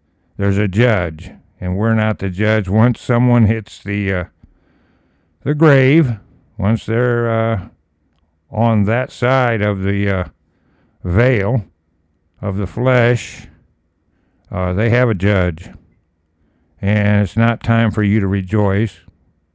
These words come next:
okay, because we all go to the, uh, this, through the veil of death.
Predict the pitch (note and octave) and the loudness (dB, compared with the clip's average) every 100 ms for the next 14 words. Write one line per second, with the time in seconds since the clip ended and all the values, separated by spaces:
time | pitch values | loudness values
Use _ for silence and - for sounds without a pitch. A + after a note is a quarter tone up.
0 | _ _ _ _ _ F#2+ F2 - G2 G#2 | _ _ _ _ _ -6 -6 -4 -4 -4
1 | F#2+ F#2+ G2 F2+ - _ _ _ _ _ | -6 -4 -2 -2 -8 _ _ _ _ _
2 | _ _ _ _ _ _ _ G2+ A2+ A#2 | _ _ _ _ _ _ _ -4 0 2
3 | A#2+ A#2+ A2+ A#2+ A2+ G#2+ F#2+ G2+ F#2+ E2+ | 2 2 2 2 2 -2 -2 -4 -4 -6
4 | - _ _ _ _ _ _ _ _ _ | -10 _ _ _ _ _ _ _ _ _
5 | _ _ _ _ _ _ _ _ _ - | _ _ _ _ _ _ _ _ _ -4
6 | G#2+ E2 - - A2+ B2+ A#2+ G#2 G#2+ G#2 | -4 -4 -12 -18 -2 2 2 2 0 0
7 | G#2 F#2 G2+ G#2 G#2+ - | 0 -2 -2 0 -2 -4